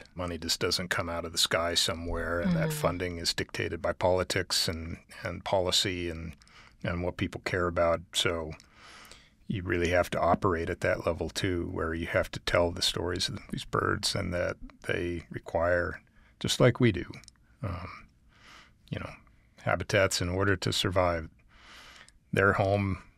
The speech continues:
Speaker 1: is oftentimes our home too. So if you look
Speaker 2: Mm-hmm.
Speaker 1: at cranes, it's, you know, cranes require grasslands and wetlands, healthy grasslands and wetlands to survive. So do we, you know.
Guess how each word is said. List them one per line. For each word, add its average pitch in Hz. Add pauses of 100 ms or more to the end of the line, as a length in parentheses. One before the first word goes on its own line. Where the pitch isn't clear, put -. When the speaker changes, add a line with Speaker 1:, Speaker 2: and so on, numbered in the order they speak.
(760)
Speaker 1:
is 87
oftentimes 90
our 110
home 87
too. - (200)
So -
if -
you 110
look 107
Speaker 2:
Mm-hmm. 90
Speaker 1:
at 87
cranes, 95
it's, - (680)
you 95
know, 87
cranes 101
require 87
grasslands 87
and 95
wetlands, 92
healthy 120
grasslands 92
and -
wetlands - (200)
to 120
survive. -
So 143
do 143
we, 123 (680)
you 104
know. 95